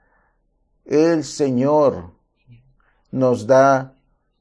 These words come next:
nos, nos ayuda a salir de esta situación.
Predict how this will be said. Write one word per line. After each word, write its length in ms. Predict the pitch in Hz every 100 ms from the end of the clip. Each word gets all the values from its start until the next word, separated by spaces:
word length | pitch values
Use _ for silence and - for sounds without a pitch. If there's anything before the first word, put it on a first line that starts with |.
| _ _ _ _ _ _ _ _ _ _ _ _
nos, 420 | - 131 131 123
nos 220 | 135 127
ayuda 480 | 139 127 143 151 127
a 40 | 113
salir 340 | 123 117 117
de 100 | 120
esta 180 | 120 120
situación. 640 | 113 - 107 104 92